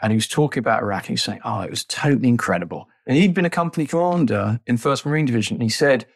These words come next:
"Mattis used to come round to the company two or three times before they deployed,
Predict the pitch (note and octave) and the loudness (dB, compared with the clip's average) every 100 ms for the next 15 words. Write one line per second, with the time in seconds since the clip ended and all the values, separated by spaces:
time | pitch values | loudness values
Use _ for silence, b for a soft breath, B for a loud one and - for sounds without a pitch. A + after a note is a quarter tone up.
0 | _ G#3+ G#3+ G3+ F#3+ E3+ - F#3 F3+ D#3 | _ 0 0 -2 -2 -2 0 0 2 2
1 | C#3 - C3 D3 C3+ A#2+ B2 A#2+ - A#3+ | 0 0 -4 0 -2 0 -2 -2 -2 2
2 | G#3+ F3+ D#3 D3 C3 A#2 - C#3 B2+ A#2 | 2 2 2 2 0 -2 -2 0 2 2
3 | A2 - A2 G#2+ G2+ | 0 0 0 2 -2